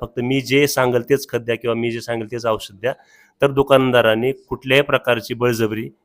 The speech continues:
किंवा सक्ती शेतकऱ्याला करावायची नाही. असे जर काही ठिकाणी होत असेल तर शेतकरी बांधवांना माझं आव्हान आहे की तुम्ही देखील आमच्या कार्यालयाशी संपर्क साधा. आणि माझा मोबाईल नंबर आहे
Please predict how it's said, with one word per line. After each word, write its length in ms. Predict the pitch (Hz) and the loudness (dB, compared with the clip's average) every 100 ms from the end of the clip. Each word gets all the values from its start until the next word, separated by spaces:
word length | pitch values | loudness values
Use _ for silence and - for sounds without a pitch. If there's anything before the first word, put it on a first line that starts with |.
| _ | _
किंवा 140 | 131 | 0
सक्ती 580 | 139 139 - 127 143 - | 2 0 0 -6 -6 -10
शेतकऱ्याला 480 | - 117 - 117 113 | -8 -8 -6 -6 -4
करावायची 560 | 113 110 104 101 101 107 | -2 -2 0 -2 -4 -2
नाही. 320 | 113 110 139 - _ _ _ | 0 0 -4 -10 _ _ _
असे 280 | 110 - 160 | 2 2 4
जर 160 | 147 | 2
काही 180 | 139 131 | 6 4
ठिकाणी 300 | 127 123 120 | 4 0 0
होत 140 | 113 110 | 0 -2
असेल 260 | 107 117 | -2 -8
तर 220 | 120 147 - _ - | -8 -8 -8 _ -6
शेतकरी 380 | - 117 131 | -6 -2 0
बांधवांना 380 | 127 123 120 117 | 2 4 4 4
माझं 240 | 113 110 110 | 2 2 4
आव्हान 300 | 110 127 135 | 6 8 8
आहे 220 | 127 143 - _ _ _ - | 6 2 -2 _ _ _ -16
की 40 | |
तुम्ही 240 | 113 127 131 | 0 2 4
देखील 280 | 127 135 | 4 2
आमच्या 280 | 123 117 117 | 0 0 -2
कार्यालयाशी 420 | 123 113 113 - | 0 0 0 -4
संपर्क 380 | - 107 104 113 | -6 -6 -4 -6
साधा. 300 | 120 123 131 147 - _ _ _ _ _ - | 0 2 2 -2 -10 _ _ _ _ _ -2
आणि 540 | 110 117 123 123 127 - - | 0 2 2 0 -2 -10 -2
माझा 180 | 117 120 | 0 6
मोबाईल 300 | 123 135 139 | 8 10 8
नंबर 260 | 131 123 | 6 6
आहे 260 | 113 110 | 6 4